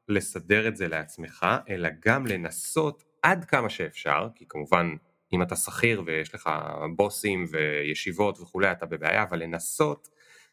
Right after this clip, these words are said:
גם מסביבך, ל-, שהסביבה שלך, א', תדע מזה, זה לא, זה, זה ממש סבבה להגיד לבוס, "אני הכי טוב בבוקר, והכי,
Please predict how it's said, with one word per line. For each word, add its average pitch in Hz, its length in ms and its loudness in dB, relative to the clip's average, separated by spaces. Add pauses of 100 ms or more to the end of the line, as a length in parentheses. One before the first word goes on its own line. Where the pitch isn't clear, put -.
(100)
גם 110 200 6
מסביבך, 127 760 0 (560)
ל-, 82 440 0
שהסביבה 92 680 0
שלך, - 300 -4 (360)
א', 127 140 2 (120)
תדע 90 280 2
מזה, 85 340 0 (380)
זה 87 160 0
לא, 117 280 0 (180)
זה, - 200 -8
זה 98 140 0
ממש 101 320 0
סבבה 101 320 2
להגיד 87 320 -4
לבוס, 87 600 -6 (420)
"אני 113 200 6
הכי 117 300 -2 (140)
טוב 101 260 0
בבוקר, 113 680 0
והכי, 87 840 -2